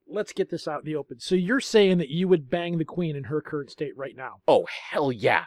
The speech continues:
Speaker 1: Wow. I'm not
Speaker 2: I
Speaker 1: even sure if I could get an erection to be able to pull that off. It doesn't matter how much. I would, I would die from Viagra overdose before I be, I was able to get an erection to be able to tap that dust,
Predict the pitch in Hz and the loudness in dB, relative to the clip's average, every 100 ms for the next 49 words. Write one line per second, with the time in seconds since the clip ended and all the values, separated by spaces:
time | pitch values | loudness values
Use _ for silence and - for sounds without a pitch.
0 | - 147 160 147 135 127 143 175 180 131 | -4 2 4 6 2 -2 -4 2 6 8
1 | 185 185 190 175 160 165 156 160 131 165 | 6 4 2 0 0 -2 -2 -4 -2 -2
2 | 160 160 165 160 156 151 147 147 147 147 | 0 0 0 -2 -8 -6 -4 -4 -4 -6
3 | - 160 151 147 143 135 170 165 170 165 | -2 -2 0 -2 -2 -6 -4 0 0 0
4 | 175 165 156 185 185 170 - 180 196 - | -2 -2 -2 0 0 -2 0 0 0 0
5 | 165 208 185 139 160 151 156 147 151 147 | 2 4 2 2 0 0 -2 -4 -4 -2
6 | 147 151 143 135 156 156 139 131 160 - | -2 -2 -2 -4 -2 -2 -4 -6 -8 -4
7 | 151 143 147 156 156 156 156 151 151 160 | -2 -2 -2 -4 -4 -2 -2 -2 -2 -2
8 | 156 143 156 - 143 151 139 139 135 131 | -2 -4 -4 -6 -10 -10 -8 -8 -8 -14
9 | - 143 - 143 120 139 | -14 -14 -8 -10 -8 -10